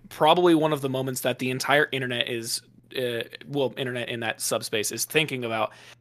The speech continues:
is, uh, is the fight between Miles and Peter when he's in his symbiote suit, because you can hear Peter being, like, you can hear him being negatively affected by the symbiote, like, trying to take over his mind.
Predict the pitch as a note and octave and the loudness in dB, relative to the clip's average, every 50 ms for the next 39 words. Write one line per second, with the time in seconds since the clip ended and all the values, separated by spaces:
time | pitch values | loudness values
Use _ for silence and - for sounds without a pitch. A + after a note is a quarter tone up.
0 | _ _ _ - D3 C#3+ C#3 C3 C3+ C#3 C3 B2 A#2+ B2 - C#3+ C3+ C3 A#2+ A#2 | _ _ _ 4 6 6 6 6 6 4 4 4 2 0 2 2 2 2 0 -6
1 | G#2+ - - _ _ _ _ _ - D3+ C3+ C3+ C3 C3 - - C#3 C3+ D3 D#3+ | -8 -10 -16 _ _ _ _ _ -14 -8 -2 -2 -2 -2 -2 0 2 4 4 4
2 | - C3+ C#3+ C3 - - - C3 B2 C3+ D3+ D3+ D3 D3 D3+ D#3 D#3 D#3+ E3 D#3+ | 2 0 -4 -4 -4 -4 -4 -4 -4 -2 -2 2 2 4 4 6 6 4 4 2
3 | - C#3 C#3+ C3+ - - D3 D3 D3+ D3 D3 C#3+ C#3+ C#3 C#3+ C#3 C3 C3 - D3 | 0 -4 -8 -8 -4 -2 0 2 2 2 2 0 0 -2 -2 -2 -2 -2 -2 -2
4 | C#3 C3+ C#3+ D3 D3 - - - D#3 D#3+ D#3 D#3+ - _ _ _ _ _ _ _ | -2 2 2 2 2 2 2 2 2 2 0 0 -4 _ _ _ _ _ _ _
5 | _ _ _ D3+ C#3+ C#3+ - D#3 C#3+ C#3 C3+ - - D3+ D3+ D#3 D3+ - E3 D3 | _ _ _ -2 -2 2 2 2 2 2 -2 -6 -6 -4 -4 -4 0 0 0 -2
6 | C3+ - - - G3 G#3 G#3 F#3+ E3+ C#3+ B2 - - - - D#3 D3 C#3+ B2+ B2+ | -2 -4 -4 0 4 6 8 8 8 6 2 -2 -4 2 6 8 8 8 6 4
7 | B2+ C#3+ C#3 C#3+ C#3 C3+ C3 B2+ B2+ B2 B2 - - - _ _ _ _ _ _ | 2 2 4 4 2 2 0 -2 -2 -2 -4 -6 -12 -18 _ _ _ _ _ _
8 | _ _ _ _ D#3 E3 D#3 F#3 E3+ D#3 - - A3 A#3+ A#3 G3+ G3+ F3 D#3 D#3+ | _ _ _ _ -2 0 2 2 2 2 4 6 6 6 8 6 4 4 6 4
9 | D#3+ D#3 D3 C#3+ C#3 C#3 D3 D#3 D#3+ D3 D3 C3+ B2+ - - C#3 C3 C3 - C3+ | 4 4 2 0 0 0 0 0 4 4 4 4 4 2 -2 -4 -4 -2 -4 -4
10 | C3 B2+ B2 A#2+ B2 - - C3+ B2 B2 B2 B2 B2 B2 B2+ A#2+ A#2 - - - | -2 -2 -4 -4 -4 -4 -4 -4 -4 -2 -2 -2 -2 -2 -2 -4 -4 -4 -4 -2
11 | C3 B2+ C3 C3+ C#3 C3 C#3 C3 - - C3 A#2+ - B2+ B2+ B2+ A#2+ B2 C3 A#2 | -2 -2 -2 -4 -6 -6 -8 -8 -4 -4 -2 0 0 0 0 0 -2 -4 -4 -6
12 | A#2 G#2 G#2+ G#2 G2 F#2+ F#2+ - | -4 -4 -4 -4 -4 -6 -8 -12